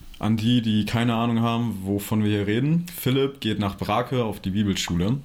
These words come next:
Deswegen verabschieden wir den und heute ist so sein letzter Tag hier in Espelkamp.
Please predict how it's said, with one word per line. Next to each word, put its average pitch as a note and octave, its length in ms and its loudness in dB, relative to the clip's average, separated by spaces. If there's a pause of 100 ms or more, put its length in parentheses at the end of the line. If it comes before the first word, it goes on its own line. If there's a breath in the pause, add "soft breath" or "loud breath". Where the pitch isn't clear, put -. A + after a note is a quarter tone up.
(180)
Deswegen G2 500 2
verabschieden G#2+ 500 0
wir A2 80 2
den G#2+ 220 0
und F#2+ 200 0
heute G2 240 0
ist F2+ 180 -2
so F#2+ 180 0
sein F#2 260 0
letzter G2+ 300 -2
Tag G#2 240 -2
hier G#2 100 -4
in G2 80 0
Espelkamp. A2 580 -2